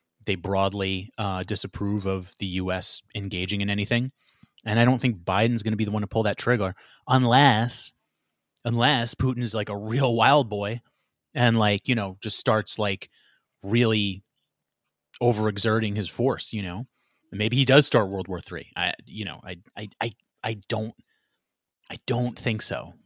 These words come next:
But fuck, I've been wrong before. So whatever. Um, it just depends. I, you know, I mean, it, the, I think the fact that people don't really have an appetite for war means that I don't think that this can satisfy a news cycle. I mean, certainly it is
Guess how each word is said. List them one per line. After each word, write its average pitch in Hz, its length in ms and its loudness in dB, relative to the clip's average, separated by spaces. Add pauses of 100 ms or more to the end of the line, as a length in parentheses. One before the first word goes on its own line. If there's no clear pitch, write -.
(120)
But 101 260 -2
fuck, - 380 -2
I've 98 160 -4
been 104 120 -2
wrong 104 220 0
before. 95 440 -4 (100)
So 110 380 6
whatever. 113 540 0
Um, 113 460 -2 (1400)
it 156 140 8
just 180 160 6
depends. 170 440 6
I, 135 100 4
you 143 140 6
know, 131 240 2
I 131 80 2
mean, 131 360 4
it, 131 160 -4
the, 127 420 -2
I 135 80 6
think 156 160 4
the 151 60 0
fact - 240 4
that 135 100 -4
people 131 220 -2
don't 123 180 0
really 120 220 0
have 113 180 0
an 113 60 -2
appetite 113 360 -4
for 110 100 -8
war 120 260 2
means 113 240 0
that 104 180 -2
I 101 60 -4
don't 104 180 -8
think 113 200 -4
that 104 120 -6
this - 160 -4
can 101 320 -4 (800)
satisfy 104 960 2 (260)
a 107 100 -6
news 120 260 2
cycle. 85 360 -2
I - 20 -8
mean, 101 160 -6
certainly 117 440 2
it 110 60 2
is 107 380 0